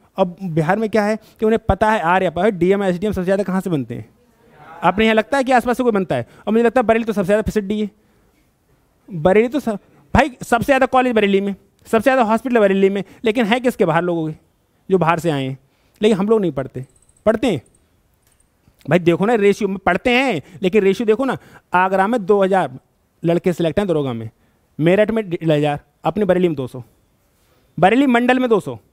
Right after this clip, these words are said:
खाली बरेली, बरेली में एक सौ चार हैं, पूरी बरेली, बरेली में कितने? एक सौ चार। आगरा में दो हज़ार, मेरठ में कितने हैं? डेढ़ हज़ार। ऐसे हैं पास, तो मतलब रेशियो ज़्यादा है का? भाई एक सौ चार लड़के हैं पूरी बरेली में, कहाँ से कहाँ शुरू होती है? बरेली का नाम है हर जगह,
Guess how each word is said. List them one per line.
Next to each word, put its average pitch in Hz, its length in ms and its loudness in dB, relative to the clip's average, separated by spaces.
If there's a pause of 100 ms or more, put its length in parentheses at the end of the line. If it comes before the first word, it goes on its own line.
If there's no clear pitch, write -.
(680)
खाली 226 220 2
बरेली, 233 260 2
बरेली 240 200 2
में 233 80 0
एक 220 60 -2
सौ 214 80 -12
चार 190 200 0
हैं, 202 120 -8 (640)
पूरी 233 220 4
बरेली, 202 300 2
बरेली 240 220 2
में 262 80 -2
कितने? 247 360 0 (600)
एक 196 160 2
सौ 226 100 0
चार। 185 240 2
आगरा 202 300 2
में 247 140 0
दो 214 160 4
हज़ार, 151 300 -2 (280)
मेरठ 214 300 2
में 254 120 0
कितने 240 240 -2
हैं? 165 100 0
डेढ़ 180 180 2
हज़ार। 123 280 -4 (100)
ऐसे 160 260 -2
हैं 127 160 -8
पास, - 260 -10 (440)
तो 185 60 0
मतलब 185 260 -2
रेशियो 180 260 -2
ज़्यादा 233 220 2
है 285 80 0
का? 185 140 -4 (880)
भाई - 340 -2
एक 233 180 4
सौ 311 140 -2
चार 247 260 2
लड़के 254 240 0
हैं 302 140 0
पूरी 330 180 0
बरेली 277 280 2
में, 277 100 -2
कहाँ 247 220 0
से 262 100 -4
कहाँ 254 180 -2
शुरू 269 200 -2
होती 254 300 0
है? 269 160 0 (380)
बरेली 233 300 2
का 262 120 2
नाम 233 300 2
है 254 60 2
हर 247 100 2
जगह, 208 240 -2